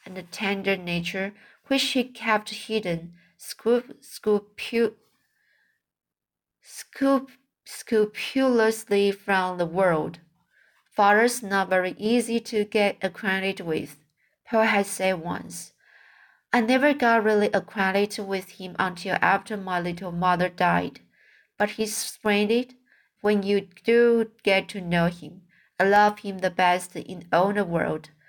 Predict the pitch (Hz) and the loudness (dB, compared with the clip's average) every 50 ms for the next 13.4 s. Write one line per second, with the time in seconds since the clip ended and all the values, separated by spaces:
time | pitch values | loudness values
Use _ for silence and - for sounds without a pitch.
0 | _ _ _ - 196 196 175 170 196 190 185 180 175 180 175 - - 165 175 180 | _ _ _ 0 0 0 0 2 2 2 2 2 0 -2 -2 0 2 2 2 2
1 | 170 175 175 175 170 170 165 165 - - - - - - _ _ _ _ _ _ | 0 -2 -2 0 0 2 0 0 -2 -8 -18 -20 -20 -20 _ _ _ _ _ _
2 | _ _ _ - 185 185 180 190 196 202 190 185 190 196 175 151 160 170 - _ | _ _ _ -10 -8 -4 -2 0 0 0 -2 -4 -6 -4 -4 -6 -6 -10 -16 _
3 | - 202 170 170 - - 208 208 214 240 - _ _ _ _ _ _ _ - - | -20 -18 -14 -8 -2 0 2 2 0 0 -4 _ _ _ _ _ _ _ 0 2
4 | 208 208 202 208 208 208 202 214 202 202 202 196 175 180 180 180 180 180 - - | 2 4 4 4 4 4 2 0 0 -2 -2 0 0 0 2 2 0 -2 -8 -14
5 | 196 175 - - 180 175 185 180 202 214 208 - 185 175 - - - 185 196 196 | -14 -6 0 2 2 2 4 2 2 0 0 -2 -6 -8 -10 -6 -2 0 2 2
6 | 196 196 - 185 175 180 180 175 175 175 170 165 170 165 165 165 - 170 170 170 | 0 -2 -4 -2 0 0 0 -2 -2 -4 -2 -2 0 -2 -2 -4 -6 -4 -2 -2
7 | 202 202 202 - 170 170 165 165 165 160 - - - 165 165 165 165 170 170 175 | -2 -2 -4 -4 -4 0 2 2 2 0 -2 -2 -2 0 0 0 -2 -2 0 0
8 | 185 196 214 208 - _ _ _ _ _ _ _ _ - 202 196 196 196 196 196 | 0 -2 -4 -8 -14 _ _ _ _ _ _ _ _ 4 4 4 4 2 0 -2
9 | 202 202 190 175 160 165 170 - _ _ - 180 190 190 185 190 196 196 185 170 | 0 0 2 0 -2 -4 -8 -16 _ _ 0 2 2 2 2 -2 -6 -10 -6 -2
10 | - 180 170 175 - - - - - - - _ _ _ _ _ _ _ _ - | 0 0 2 2 0 -4 -8 -16 -20 -20 -20 _ _ _ _ _ _ _ _ -12
11 | 233 - 254 233 240 233 233 - 233 220 214 - - _ _ _ _ _ - 214 | -4 0 2 2 2 2 0 0 -2 -2 -4 -6 -14 _ _ _ _ _ 2 2
12 | 226 240 240 226 214 208 214 - 185 180 175 170 175 175 175 175 170 - - 185 | 4 4 2 0 -2 -6 -6 -8 -8 -8 -6 -6 -4 -4 -4 -4 -6 -8 -10 -10
13 | 175 165 165 165 156 151 170 | -8 -8 -10 -10 -14 -16 -18